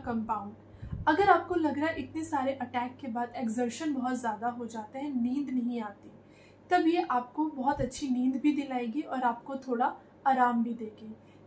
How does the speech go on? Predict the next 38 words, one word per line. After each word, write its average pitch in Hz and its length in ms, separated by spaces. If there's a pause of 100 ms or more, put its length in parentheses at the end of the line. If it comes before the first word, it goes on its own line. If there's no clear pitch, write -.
तब 392 180
आपको 294 300
इसकी 302 260 (100)
पन्द्रह 254 380
बूंद 277 280
लेनी 240 320
है 247 380
रात 247 380
में 285 300
सोने 269 460
के 294 140
time 240 280 (100)
खाना 233 300
खाने 233 300
के 277 160
बाद। - 800
ये 311 60
आपको 302 260
बार 240 180
बार 277 140
repeat 262 340
करने 240 220
की 277 120
ज़रूरत 262 360
नहीं 233 300
है, 320 200 (240)
सिर्फ 381 260
एक 240 180
ही 285 120
time 233 300
लेना 220 260
है 269 120
और 262 160
आपको 311 400 (300)
बहुत 285 320
राहत 254 340
महसूस 240 440
होगी। 208 320